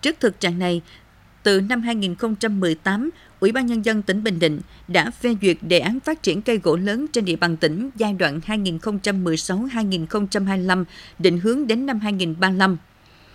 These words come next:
Mục tiêu đến năm hai nghìn hai mươi lăm, diện tích rừng trồng gỗ lớn tập trung đạt mười nghìn hecta, đến năm hai nghìn ba mươi lăm đạt ba mươi nghìn hecta. Theo đó, trong giai đoạn từ hai nghìn hai mươi mốt đến hai nghìn hai mươi lăm,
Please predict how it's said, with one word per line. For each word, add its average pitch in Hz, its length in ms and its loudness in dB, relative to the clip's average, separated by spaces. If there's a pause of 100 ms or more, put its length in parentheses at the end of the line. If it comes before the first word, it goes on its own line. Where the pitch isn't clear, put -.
(200)
Mục 202 200 2
tiêu 247 200 2
đến 233 240 0
năm 262 140 2
hai 226 140 0
nghìn 196 200 0
hai 208 140 0
mươi 196 80 0
lăm, 202 200 2 (560)
diện 190 160 4
tích 311 160 0
rừng 185 280 0
trồng 175 260 2
gỗ 170 160 6
lớn 214 340 0
tập 175 220 -2
trung 214 320 0
đạt 190 240 0
mười 185 220 2
nghìn 170 160 0
hecta, 202 420 0 (380)
đến 214 260 0
năm 269 140 0
hai 226 120 0
nghìn 180 240 0
ba 208 100 4
mươi 190 100 0
lăm 196 200 2 (200)
đạt 180 300 2
ba 208 160 2
mươi 196 140 2
nghìn 175 180 0
hecta. 196 400 0 (1700)
Theo 247 140 6
đó, 220 340 4
trong 226 300 2
giai 233 160 2
đoạn 170 340 2
từ 180 240 4
hai 214 140 -2
nghìn 185 260 -2
hai 208 100 -2
mươi 196 100 0
mốt 262 220 0
đến 190 200 0
hai 254 140 -2
nghìn 185 200 0
hai 196 120 0
mươi 185 80 0
lăm, 190 200 4